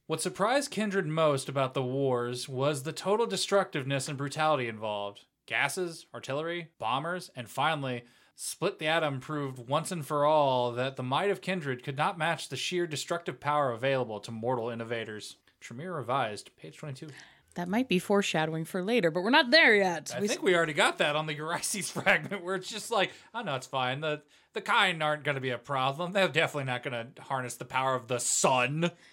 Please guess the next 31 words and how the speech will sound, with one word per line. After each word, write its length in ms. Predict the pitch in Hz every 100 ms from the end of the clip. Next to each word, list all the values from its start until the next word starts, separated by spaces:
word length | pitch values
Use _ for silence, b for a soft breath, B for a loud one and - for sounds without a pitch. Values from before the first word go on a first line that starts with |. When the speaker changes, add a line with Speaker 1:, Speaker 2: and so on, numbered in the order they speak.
| b b -
Speaker 2:
Yeah. 480 | 165 147 143 - -
So, 560 | - - 233 208 175 - -
uh, 380 | 180 170 170 165
we 60 |
have 80 | 190
the 60 | 180
rest 160 | 202 -
of 60 | -
the 40 |
twentieth 220 | 180 165
century 300 | 160 147 147
to 60 | 143
get 200 | 147 -
through. 200 | 67 -
So, 400 | 170 185 175 165 B B
the 100 | 208
horrors 360 | 208 349 403 294
of 80 | 226
World 240 | 269 302
War 180 | 277 254
Two 240 | - 262
and 100 | 226
the 60 | 180
atomic 400 | 185 208 196 190
age 200 | 170 170
pushed 260 | - 202 -
the 40 |
Klan 320 | - 175 170 165
to 100 | - -
pivot 440 | - 202 226 - - b b b b _ -
from, 580 | 196 175 170 170 165